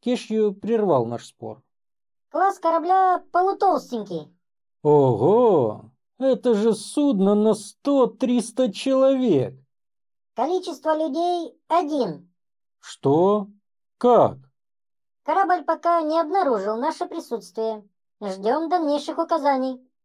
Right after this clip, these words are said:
Speaker 1: Может, подадим сигнал? Афина всё время забывала, кто мы такие. Сигнал?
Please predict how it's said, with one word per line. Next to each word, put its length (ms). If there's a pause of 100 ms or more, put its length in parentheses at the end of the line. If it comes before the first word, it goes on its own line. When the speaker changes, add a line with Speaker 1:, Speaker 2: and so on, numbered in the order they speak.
(240)
Speaker 1:
Может, 600 (100)
подадим 500
сигнал? 680 (640)
Афина 560
всё 300
время 320
забывала, 640
кто 400
мы 120
такие. 680 (560)
Сигнал? 1120